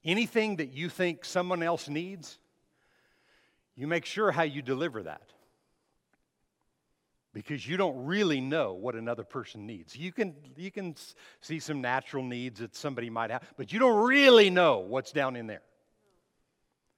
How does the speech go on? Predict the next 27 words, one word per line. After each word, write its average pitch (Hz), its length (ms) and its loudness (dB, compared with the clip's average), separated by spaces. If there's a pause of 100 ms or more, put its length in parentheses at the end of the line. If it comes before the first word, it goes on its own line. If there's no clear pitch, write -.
(220)
That's 180 280 2
why 135 300 0 (1300)
what 160 160 -2
we've 160 180 -6
taught 175 260 2
around 147 260 0
here 165 180 -4
for - 160 -10
years, 139 800 -6 (1120)
and 139 160 -8
we'll 151 160 0
never 151 480 2
stop - 400 -4
teaching 156 320 -14
it, 73 60 -20 (2000)
is 151 120 -6
that 131 100 -4
we 175 220 0
need 185 180 2
to 139 80 -4
be 110 360 -6 (180)
praying 117 520 2 (640)
Ephesians 143 500 -6
one 175 400 0 (800)
and 123 120 -10
Ephesians 131 480 -8
three 165 340 -4